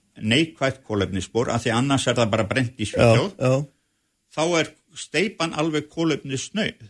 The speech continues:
Speaker 1: eða þú veist, neutral.
Speaker 2: Já, já. Kolefnishlutlaus, sem
Speaker 1: Hlutur-,
Speaker 2: sagt.
Speaker 1: já,
Speaker 2: Já,
Speaker 1: kolefnishlutlaus.
Speaker 2: já. Já.
Speaker 1: Og þú veist, steinsteypa
Speaker 2: Já.
Speaker 1: er ekkert, eh, er ekkert, sko,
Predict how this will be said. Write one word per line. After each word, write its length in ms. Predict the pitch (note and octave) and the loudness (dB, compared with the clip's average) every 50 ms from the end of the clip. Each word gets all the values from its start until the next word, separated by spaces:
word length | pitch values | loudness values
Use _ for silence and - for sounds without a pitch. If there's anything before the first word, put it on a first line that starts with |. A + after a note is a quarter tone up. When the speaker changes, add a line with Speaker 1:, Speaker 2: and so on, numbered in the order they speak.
| _ _ - | _ _ -2
Speaker 1:
eða 160 | B2+ B2 A#2+ | 0 0 0
þú 80 | - C#3 A#2 | 0 -2 -4
veist, 100 | - - | -2 -2
neutral. 440 | D3 F3+ F#3 - - - D2+ C#2 - - | 0 0 0 0 0 -8 -12 -12 0 4
Speaker 2:
Já, 360 | C#3+ C#3 C3+ B2 A#2+ C#3+ D3 - _ _ _ _ _ - | 4 4 6 4 2 -2 -6 -12 _ _ _ _ _ -4
já. 220 | C#3+ B2+ B2 B2 A#2+ _ _ _ _ | -2 -2 -2 -4 -6 _ _ _ _
Kolefnishlutlaus, 640 | _ - D3+ C3+ B2+ B2 - C#3+ C3 G#2+ A2+ A2 G#2+ | _ -2 0 0 0 -2 -2 -4 -2 0 0 0 0
sem 100 | G#2 A2+ | 0 0
Speaker 1:
Hlutur-, 160 | G2+ A#2+ G#2+ | -4 -4 -6
Speaker 2:
sagt. 20 | - | -4
Speaker 1:
já, 100 | G2+ G2+ | -2 0
Speaker 2:
Já, 160 | B2+ A#2 - | 2 2 2
Speaker 1:
kolefnishlutlaus. 720 | - - - A#2+ A2+ C3 - - D#4+ E4 - - D2+ - - - | 0 0 -2 -2 -2 -2 -4 -6 -8 -8 -8 -10 -16 -16 -6 -2
Speaker 2:
já. 80 | C#3 C3 | 0 0
Já. 160 | A#2 A2 G#2 - _ _ _ _ _ _ _ _ _ _ _ _ _ _ _ _ _ _ _ _ _ _ _ _ _ _ _ _ - | 0 0 -2 -8 _ _ _ _ _ _ _ _ _ _ _ _ _ _ _ _ _ _ _ _ _ _ _ _ _ _ _ _ -16
Speaker 1:
Og 80 | B2 - | -4 -2
þú 80 | D3+ | -2
veist, 140 | C#3 - - - _ | -2 -2 -8 -18 _
steinsteypa 1160 | _ - - - - - D3 G#3+ D4 F4+ - - - - - G#3+ D#3 - - - E2+ D#2+ D2 - _ _ - | _ -6 -6 -6 -2 0 2 2 2 2 0 -2 -4 -2 0 -2 -2 -2 -4 -6 -6 -6 -6 -8 _ _ -2
Speaker 2:
Já. 60 | C#3+ | 0
Speaker 1:
er 160 | C#3 C3+ C#3+ C3 | 2 2 4 2
ekkert, 460 | C3+ B2+ A#2+ - - A#2 A2 A2 - - _ _ | 2 -2 -2 -4 -2 -2 -2 -2 -6 -14 _ _
eh, 220 | - F#2+ G2+ G2+ F2+ - _ _ _ _ - - | -2 -2 -2 -2 -2 -6 _ _ _ _ -20 -8
er 220 | - A#2+ A#2 B2 A#2+ | -2 0 0 0 0
ekkert, 300 | A#2 - - A2+ G2+ - - | -2 -2 -4 -8 -8 -6 -12
sko, 400 | - - - G2+ F#2+ G2 G2 | -14 -10 -6 -4 -4 -4 -4